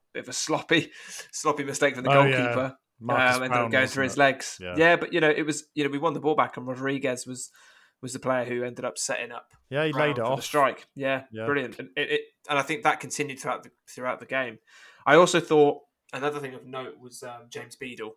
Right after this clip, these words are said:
Speaker 1: I thought he looked excellent on the ball. So, so calm and composed. A complete contrast to Eastwood against, um,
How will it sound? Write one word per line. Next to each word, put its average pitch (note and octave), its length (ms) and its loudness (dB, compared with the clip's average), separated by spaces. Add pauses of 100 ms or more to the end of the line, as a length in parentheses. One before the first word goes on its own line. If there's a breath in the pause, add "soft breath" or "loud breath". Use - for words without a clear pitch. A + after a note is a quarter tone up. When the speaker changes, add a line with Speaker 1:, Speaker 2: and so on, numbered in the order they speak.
(120)
Speaker 1:
I B2+ 60 -12
thought B2+ 400 -8
he C3+ 260 -6
looked - 540 -12 (140)
excellent - 680 -10 (100)
on B2 120 -16
the A2+ 80 -20
ball. G#2+ 280 -12 (140)
So, C#3+ 720 0
so A#2+ 400 -6
calm B2 380 -6
and A#2 100 -18
composed. A2+ 640 -14 (440 soft breath)
A - 60 -20
complete C#3+ 580 -4
contrast B2+ 640 -4
to A#2 100 -10
Eastwood A#2+ 380 -8
against, A#2+ 540 -10
um, A#2+ 380 -10